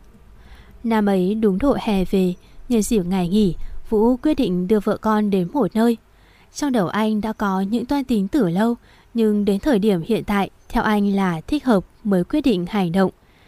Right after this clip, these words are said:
Chiếc xe Dream Bon Bon chạy qua khu dân cư đông đúc, qua một con sông thì đến một bãi đất rộng lớn, bốn bể xung quanh là những dạng phi lao. Ngay cả Hạ, cô cũng không biết được ý đồ của Vũ,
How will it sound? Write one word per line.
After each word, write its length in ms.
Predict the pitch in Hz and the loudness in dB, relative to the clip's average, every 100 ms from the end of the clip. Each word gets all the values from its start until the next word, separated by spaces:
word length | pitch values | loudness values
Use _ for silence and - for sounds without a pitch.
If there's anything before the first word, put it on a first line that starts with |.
| - - - | -20 -20 -6
Chiếc 140 | - 240 | -2 0
xe 280 | 233 202 196 | 2 2 2
Dream 440 | 175 175 208 202 214 | 0 2 2 2 2
Bon 160 | 208 | 4
Bon 320 | 208 208 196 | 4 4 2
chạy 220 | 196 220 - | -2 -4 -2
qua 320 | 220 208 202 | 0 2 0
khu 220 | - 233 | 2 2
dân 220 | 220 208 | 2 0
cư 240 | 208 214 196 | 2 2 4
đông 220 | 202 185 | 2 2
đúc, 200 | 269 330 - - - - | 2 0 -8 -20 -16 -4
qua 280 | - 214 196 | 2 4 4
một 220 | 190 180 | 2 0
con 160 | 208 208 | 2 0
sông 380 | - 233 214 208 | 2 2 4 0
thì 140 | 226 180 | 0 2
đến 280 | 185 180 208 | 2 0 0
một 180 | 277 175 - | 0 0 -4
bãi 180 | 190 | -2
đất 180 | 214 294 | 0 -2
rộng 240 | - 220 196 | 0 0 2
lớn, 300 | 190 185 277 - - - | 2 2 -2 -12 -20 -2
bốn 160 | 220 208 | 0 4
bể 200 | 311 - | 4 4
xung 240 | - 220 | 2 0
quanh 340 | 208 214 208 202 | 2 2 2 2
là 140 | 208 | 0
những 180 | 180 214 | 0 -2
dạng 240 | 277 220 | -2 -2
phi 260 | 180 233 214 | -2 0 2
lao. 260 | 220 226 220 _ _ _ _ _ | 2 0 -2 _ _ _ _ _
Ngay 300 | 220 202 185 | 0 2 0
cả 180 | 170 190 | 0 -2
Hạ, 260 | 165 190 - - - _ | 0 -2 -4 -12 -20 _
cô 240 | - 214 202 | 2 4 4
cũng 180 | 220 202 | 0 2
không 220 | 269 214 | 2 4
biết 140 | 302 | 2
được 300 | 269 196 - | 4 2 2
ý 200 | 202 190 | 0 2
đồ 220 | 277 214 | 4 4
của 240 | 165 208 165 | 2 0 0
Vũ, 280 | 214 233 | 0 -2